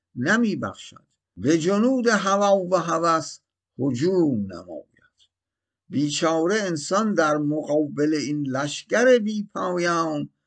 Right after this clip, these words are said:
فریدن، وحیدن چه نماید؟ مگر اون که حفظ و حمایت حضرت احدیت چاره سازد و از شر این ظالم ستمکار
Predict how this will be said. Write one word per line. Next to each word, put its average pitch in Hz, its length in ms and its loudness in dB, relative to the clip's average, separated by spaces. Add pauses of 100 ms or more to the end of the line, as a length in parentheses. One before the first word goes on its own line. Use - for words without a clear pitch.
(240)
فریدن، 156 1120 0 (380)
وحیدن 135 760 -2
چه - 240 -6
نماید؟ 180 640 -2 (680)
مگر 220 480 0
اون 240 140 2
که 226 300 -4 (360)
حفظ 214 560 0
و 143 120 -4
حمایت 147 760 -2
حضرت 147 540 -2
احدیت 151 1040 -2 (480)
چاره 127 480 2
سازد 92 640 -6 (500)
و 120 60 -8
از 143 240 -2
شر 196 340 2
این 151 380 0
ظالم 147 680 -2
ستمکار 156 1160 0